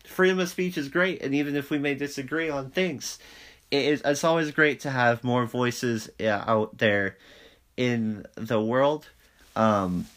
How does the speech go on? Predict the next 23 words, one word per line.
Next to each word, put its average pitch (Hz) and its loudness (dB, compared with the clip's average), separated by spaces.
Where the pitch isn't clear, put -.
if - -4
you 180 4
like 190 4
what 185 0
you 180 -2
hear, 170 -4
go 151 4
ahead 156 2
and 127 -6
follow, 147 2
uh, 107 0
this 110 -6
podcast's 127 -4
Instagram 139 -4
page. 156 -6
It 135 -2
is 123 0
L 160 4
L 170 0
P 170 -2
G 143 -2
dot 113 0
podcast, 120 -2